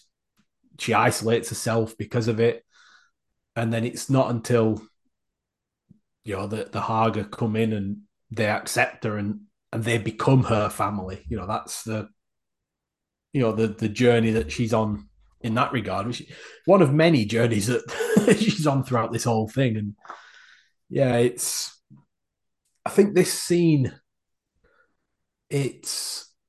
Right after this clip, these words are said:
it's kind of key to that, uh, as, as part of it, because it's, uh, I think it's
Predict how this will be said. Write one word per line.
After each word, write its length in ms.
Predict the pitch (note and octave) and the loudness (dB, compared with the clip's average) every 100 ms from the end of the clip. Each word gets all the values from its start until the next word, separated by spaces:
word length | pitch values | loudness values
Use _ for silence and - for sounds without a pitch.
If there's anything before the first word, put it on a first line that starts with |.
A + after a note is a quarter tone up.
| _ _ _ | _ _ _
it's 200 | C3+ - | -14 -12
kind 680 | - - D3 C#3+ C#3+ C3+ A#2+ | -10 -4 0 2 2 2 0
of 240 | A2 - - _ _ _ | -4 -6 -18 _ _ _
key 300 | - A2+ G2 | -6 -4 -4
to 140 | - G2 | -8 -10
that, 340 | E2+ D#2 - - _ - - | -10 -12 -14 -20 _ -16 -12
uh, 320 | G2+ F#2+ G2 G#2 | -12 -10 -10 -12
as, 100 | - - A2 | -14 -12 -14
as 80 | |
part 300 | - G#2+ G#2 | -8 -6 -4
of 80 | G2 | -6
it, 100 | F#2 | -10
because 240 | - - A2 | -8 -6 -4
it's, 420 | A2 - - - - - - _ _ _ _ - _ _ _ _ _ _ _ _ _ _ | -6 -8 -12 -14 -20 -20 -20 _ _ _ _ -20 _ _ _ _ _ _ _ _ _ _
uh, 400 | - A2+ A2 A2+ - _ _ _ _ - - - | -10 -6 -4 -6 -8 _ _ _ _ -18 -18 -10
I 180 | C#3 A#2+ | -4 -4
think 420 | - - D#3+ D3 | -2 2 4 4
it's 580 | C#3 C3+ - - - - | 2 0 -4 -10 -10 -12